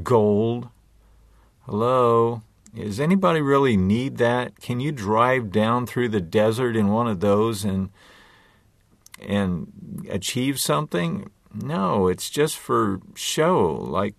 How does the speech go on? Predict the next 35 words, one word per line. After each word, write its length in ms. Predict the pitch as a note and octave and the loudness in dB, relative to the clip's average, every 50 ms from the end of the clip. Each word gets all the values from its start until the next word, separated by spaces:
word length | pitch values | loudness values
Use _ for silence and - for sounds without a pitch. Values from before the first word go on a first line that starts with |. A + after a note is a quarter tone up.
| _ _ - | _ _ -14
you're 240 | - F2+ G#2 A#2 A2+ | -8 -4 -4 -2 -2
wealthy. 680 | G#2 A2+ C3+ D3 E3 D#3+ - - D#2 C#2+ B1+ A#1+ B1+ F2+ | 0 2 2 2 2 2 -2 -4 -4 -4 -4 -6 -8 -6
Okay, 400 | - G#2 - - - G2+ G#2+ B2+ | -8 -8 -8 -4 -2 -2 -2 -2
fine, 480 | A#2+ - C#3 C#3+ D#3+ F3 C#3+ G2+ D#2+ D2 | -2 -2 -2 0 0 0 0 -2 -2 -4
you're 140 | D2+ G#2 | -4 -4
wealthy. 580 | G#2+ A#2+ C3 D3 D#3+ - - F#2+ A#1+ - - - - - _ _ _ _ _ _ _ _ _ _ - _ _ _ _ _ _ _ _ _ _ _ _ _ | 0 2 4 4 2 2 -2 -4 -4 -4 -10 -14 -16 -20 _ _ _ _ _ _ _ _ _ _ -20 _ _ _ _ _ _ _ _ _ _ _ _ _
That's 540 | G#2 F#2+ A2 A2+ A#2 A#2+ - - - - - | -2 0 2 2 2 0 0 -2 -4 -6 -6
the 160 | - - A#2 | -6 -8 -8
fornication 760 | - - C3+ B2+ B2+ B2+ A2+ - C3 B2 B2 A2+ - - C3 | -4 -2 -2 0 0 -2 -4 -2 -2 0 0 0 -2 -4 -4
I'm 140 | B2+ B2+ - | -4 -4 -4
talking 380 | - C#3 D#3+ F3 F3+ - - G#2+ | -2 0 0 0 0 0 -2 0
about. 280 | F2+ E2+ D#2+ C#2 A#1 | 0 0 0 0 0
They're 140 | - G2+ A2+ | 0 0 0
having 300 | A#2 C#3+ D3+ D3 D#3+ D#3 | 2 2 2 2 2 0
another 400 | D3 D3+ D#3 D#3 D#3 D3+ D#3 C#3 | 0 2 2 2 4 4 2 2
god 400 | F#2+ - C3+ C#3+ D3+ D#3 D3+ C#3 | 4 4 6 6 6 6 4 2
before 400 | D3 C#3 - - D#3 D3+ D#3 D#3 | 0 0 0 0 2 4 4 4
the 100 | C#3+ D3 | 4 2
real, 380 | C#3 C3+ D3 E3 E3 D#3+ E3 D3+ | 2 2 2 4 4 4 4 2
true, 360 | - - - D#3 E3+ F3 E3+ | 0 -2 4 6 8 8 8
one 360 | D#3+ D3 C#3+ D3+ E3 F3 F3+ | 6 4 4 4 4 4 4
and 120 | F3+ F3 | 4 6
only 340 | F#3+ G#3 G#3 F#3+ D#3 A#2+ G2+ | 6 6 6 6 6 6 4
God, 360 | E2+ - G#2 G2 F2+ F2 F2+ | 4 4 4 4 4 2 2
Jehovah. 840 | F2+ G#2+ A#2 A2+ G2 A#2 D3+ D3+ C#3+ A#2+ G2 F#2+ D#2+ C#2+ B1 A1 - - _ _ _ _ _ _ _ _ _ _ _ _ _ _ _ _ _ _ _ _ _ _ _ _ _ _ | 0 2 2 2 4 4 4 4 4 4 2 0 0 0 -2 -8 -12 -16 _ _ _ _ _ _ _ _ _ _ _ _ _ _ _ _ _ _ _ _ _ _ _ _ _ _
The 120 | A2+ G#2 | -4 -2
one 480 | G2+ G#2+ A#2+ B2 C3 C#3 C#3 C#3+ C3 - - | -2 0 0 0 0 0 0 -2 -4 -6 -6
and 180 | - C#3 C#3 | -6 -6 -4
only, 460 | G#2+ - B2+ B2+ B2 A#2 G#2 G2 F#2+ F#2+ | -2 -2 0 0 2 2 0 0 0 0
Y 300 | G2 G2+ A#2+ B2+ C#3 D3 | 0 4 6 6 6 6
H 380 | D3 C3+ C#3 C#3 C3 - - | 6 4 4 2 0 -4 -8
V 260 | - A#2 B2+ C3 A#2+ | -6 -6 -4 0 2
H, 400 | G#2+ F#2+ F2+ F2 F#2 - - - - | 2 2 2 0 -2 -8 -10 -10 -6
the 220 | G#2+ B2+ C3 B2 | -2 0 0 0
Lord, 640 | A#2+ B2 D3 D#3+ D3+ A#2+ G2+ E2+ D2 C#2 A#1+ - | 2 0 0 2 4 4 4 4 2 0 -6 -12